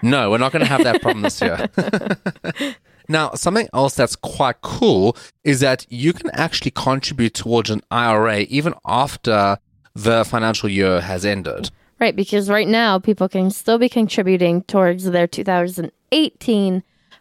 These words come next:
Speaker 2: I R A, even though we're halfway through February two thousand nineteen.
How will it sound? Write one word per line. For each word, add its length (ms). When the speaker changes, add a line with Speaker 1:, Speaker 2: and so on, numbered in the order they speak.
Speaker 2:
I 180
R 140
A, 180
even 320
though 340
we're 160
halfway 360
through 160
February 600
two 160
thousand 400
nineteen. 440